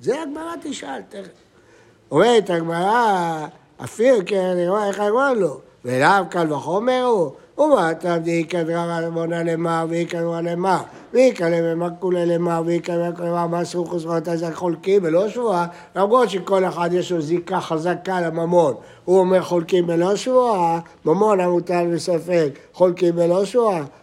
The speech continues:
הכא דלקא דררא דממונא, דאיכא לממר דתרבנוי, לא כל שכן. איזה מין תירוץ זה? אתה אומר שבגלל שיש דררא דממונא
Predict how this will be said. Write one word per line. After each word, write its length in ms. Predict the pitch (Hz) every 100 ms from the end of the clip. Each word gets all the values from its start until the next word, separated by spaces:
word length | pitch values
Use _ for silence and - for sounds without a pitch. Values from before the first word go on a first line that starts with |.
| -
הכא 640 | 135 208 240 226 202 151
דלקא 680 | 131 135 160 233 302 277 285
דררא 360 | 262 254 240 214
דממונא, 640 | 196 175 165 156 147 131 113 - - -
דאיכא 380 | 156 226 254 226
לממר 340 | 208 226 247 226 208
דתרבנוי, 920 | 202 180 170 233 302 302 311 247 196
לא 140 | 208 196
כל 160 | 214
שכן. 520 | 226 320 269 339 277 165 -
איזה 200 | 254 359 381
מין 140 | 392 359
תירוץ 300 | 381 381 302
זה? 120 | 180 - - - -
אתה 260 | 254 285
אומר 280 | 277 302 294
שבגלל 440 | 233 208 190 269 302
שיש 220 | 285 233
דררא 280 | 208 247 240
דממונא 560 | 226 214 208 202 156